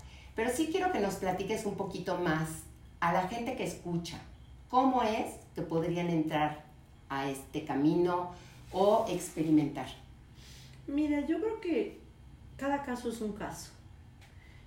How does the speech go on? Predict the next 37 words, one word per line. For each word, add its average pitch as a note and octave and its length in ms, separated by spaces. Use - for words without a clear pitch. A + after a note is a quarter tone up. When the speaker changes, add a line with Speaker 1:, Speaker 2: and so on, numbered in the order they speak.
Speaker 2:
Es F3+ 180
decir, F3 480
eh, E3 340
alguna G3 360
vez G3+ 180
llegó F#3 200
alguien F#3 280
conmigo E3 360
a D#3+ 40
decirme, D#3+ 400
"Oye, G3 140
yo G#3 120
quiero D#4+ 200
microdosis, E3 800
este, A#2 400
casi, E3+ 200
casi E3 200
que B2+ 160
quiero G3 640
microdosis F3 500
para D3 220
un D3 120
mes. C3 200
¿Cuánto F3 220
cuesta?". D#3+ 360
Y D#3 60
le D3 140
digo, D3 200
"No, D#3+ 120
pues D#3 120
no D#3 100
soy G#3 200
dealer". E3+ 440
Speaker 1:
No, F3 160
sí. D#3 240
Speaker 2:
<laughs> - 40
No, B3+ 400